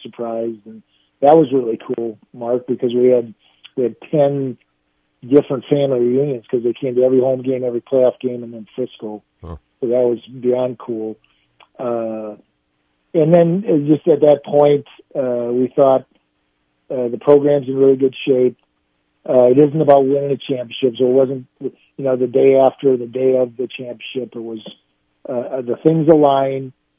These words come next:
Speaker 1: to, for us to say, uh, it, it's somebody else's time. And I, I, I,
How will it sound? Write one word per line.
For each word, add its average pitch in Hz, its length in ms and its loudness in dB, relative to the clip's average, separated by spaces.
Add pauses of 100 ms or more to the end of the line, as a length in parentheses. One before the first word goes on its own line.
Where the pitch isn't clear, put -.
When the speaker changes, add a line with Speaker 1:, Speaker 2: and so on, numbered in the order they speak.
(400)
Speaker 1:
to, 127 540 0
for 131 200 0
us 127 120 2 (160)
to 127 240 -2 (120)
say, 127 480 2 (680)
uh, 117 800 -2
it, 120 220 -4
it's 127 220 -10
somebody 127 260 0
else's 120 340 -4 (100)
time. 110 360 -16
And 107 140 -20 (320)
I, 139 160 6
I, 175 460 4
I, 139 280 0